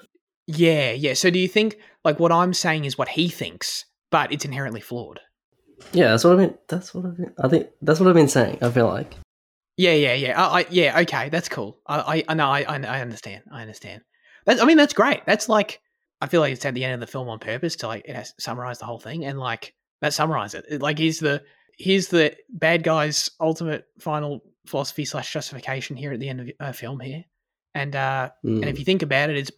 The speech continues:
Speaker 1: it's bullshit, 'cause of course it is. He's the evil dictator. You know what I mean? That's what, that's what I feel like Suzanne would say about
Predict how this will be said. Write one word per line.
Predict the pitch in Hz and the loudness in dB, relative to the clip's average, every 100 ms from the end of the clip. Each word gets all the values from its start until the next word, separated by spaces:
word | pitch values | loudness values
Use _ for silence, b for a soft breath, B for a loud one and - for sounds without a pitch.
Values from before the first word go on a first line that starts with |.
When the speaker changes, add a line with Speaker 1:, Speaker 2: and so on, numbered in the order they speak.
| _ | _
Speaker 1:
it's | 143 | -10
bullshit, | 143 165 170 - - | -2 0 0 -4 -10
'cause | - 135 | -10 -6
of | |
course | - 160 113 | -2 -2 -2
it | |
is. | 101 | -8
He's | 113 113 | -8 -10
the | 131 120 | -6 -6
evil | 123 120 | -6 -10
dictator. | 123 - 95 - - | -12 -14 -14 -16 -6
You | 147 | -2
know | 143 | -2
what | 131 | -2
I | 143 | -6
mean? | 196 - _ _ _ _ _ - | -10 -18 _ _ _ _ _ -10
That's | 143 170 | -4 0
what, | 139 117 | 0 2
that's | 214 254 | 2 4
what | 196 - - _ _ | 2 2 -14 _ _
I | 165 | -4
feel | 160 | -2
like | 139 | 0
Suzanne | - 156 139 117 | 2 2 2 2
would | 156 143 | 4 4
say | - 101 | 0 -2
about | 104 95 | -4 -6